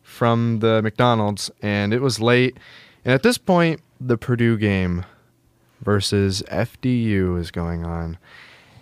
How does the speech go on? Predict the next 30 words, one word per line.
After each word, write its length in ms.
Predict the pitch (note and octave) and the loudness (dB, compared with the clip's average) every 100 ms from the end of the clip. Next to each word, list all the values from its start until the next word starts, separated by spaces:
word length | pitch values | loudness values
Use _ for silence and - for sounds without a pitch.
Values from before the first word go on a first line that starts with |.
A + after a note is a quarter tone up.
| _ - | _ -4
And 400 | A#2+ A#2 A#2+ A#2 | 0 0 0 0
we 160 | B2+ | 2
agreed 540 | D#3 C3+ C3+ C3+ C3 B2 _ _ _ _ _ _ _ | 2 2 2 4 2 -2 _ _ _ _ _ _ _
not 380 | G#2+ A2 A2+ - _ _ _ | 2 4 4 2 _ _ _
to 100 | - | -2
watch 280 | G2 F#2 - | 0 0 -2
the 80 | F#2+ | -4
game 160 | F#2 | -2
on 100 | F#2 | -2
the 60 | F2+ | -2
way 80 | F2 | -4
back. 340 | F2 E2+ F#2 - _ | -4 -6 -12 -20 _
And 160 | G2+ G#2+ | -6 -2
so 260 | - G#2+ G#2 | 0 2 2
by 180 | G#2 | 2
the 60 | G#2+ | 2
time 200 | - C3+ | 2 2
we 60 | C3 | 4
got 240 | B2+ A#2+ | 2 0
to 100 | B2+ | 0
the 80 | A2+ | 2
hotel, 400 | A2+ - A2+ G#2+ | 2 2 2 4
we 60 | G#2+ | 4
were 80 | G#2+ | 2
like, 280 | G2+ - - _ _ _ _ _ _ - | 2 -2 -10 _ _ _ _ _ _ -6
"We 140 | G#2+ | -4
feel 220 | G#2 A2+ G#2 | -2 0 0
a 60 | |
disturbance." 720 | F2+ - G#2 F#2+ F2+ F2+ - - - | -2 -2 0 0 -2 -4 -6 -8 -4
And 480 | A2 G#2 G#2 A2 | 0 0 0 0